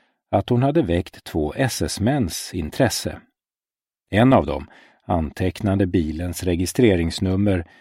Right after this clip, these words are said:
medan den andre riktade sin kamera mot henne och tog en snabb bild. Hon förstod snart skälet till den förhöjda bevakningen,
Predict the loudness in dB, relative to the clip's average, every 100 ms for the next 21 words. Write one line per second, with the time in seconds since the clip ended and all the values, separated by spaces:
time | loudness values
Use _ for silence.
0 | _ _ -6 -4 -2 -2 0 4 6 4
1 | 4 4 4 4 2 0 0 2 2 2
2 | 2 4 4 4 4 2 -2 -6 -6 -8
3 | _ _ _ -2 0 0 0 -6 -8 -6
4 | 2 2 2 -2 -6 -8 -16 _ _ _
5 | _ _ _ _ _ _ _ 4 4 4
6 | -2 2 0 0 -4 -4 -4 -8 _ -20
7 | -8 0 2 4 2 4 2 4 2 2
8 | 2 2 2 0 0 2 2 -2 -4 -8
9 | -8